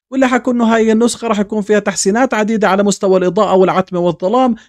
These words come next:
بالإضافة إنه راح يكون قادر على إنه يدعم العديد من الشغلات اللي راح تقدر تكسرها وتدمرها في العالم، بالإضافة إلى العديد من الشغلات اللي إن شاء الله راح نشوفها لما تنزل هاي اللعبة بشكل فعلي.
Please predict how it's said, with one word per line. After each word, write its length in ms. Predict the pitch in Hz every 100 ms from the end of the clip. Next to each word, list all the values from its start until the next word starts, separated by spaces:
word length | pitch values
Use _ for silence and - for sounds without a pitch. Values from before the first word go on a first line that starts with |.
| _
بالإضافة 360 | 269 269 254 240
إنه 100 | 226
راح 100 | 208
يكون 220 | 202 226
قادر 380 | 220 226 233 220
على 180 | 214
إنه 120 | 214 208
يدعم 300 | 208 196 202
العديد 340 | 185 190 269
من 100 | 240
الشغلات 440 | 214 220 208 208
اللي 140 | 202 202
راح 120 | 185
تقدر 300 | - 190 196
تكسرها 460 | 190 185 - 214 190
وتدمرها 540 | 185 175 190 185 175
في 80 | 175
العالم، 420 | 180 254 254 247 - _ -
بالإضافة 400 | 262 247 240 240
إلى 100 | 226
العديد 320 | 214 214 233
من 80 | 220
الشغلات 480 | 208 214 214 214 208
اللي 80 |
إن 60 | 202
شاء 200 | 196 208
الله 140 | 208
راح 140 | 202 190
نشوفها 340 | 185 220 214
لما 140 | 202 190
تنزل 340 | 196 196 190
هاي 180 | 185 185
اللعبة 200 | 185 180
بشكل 300 | 170 180 175
فعلي. 420 | 170 240 247 247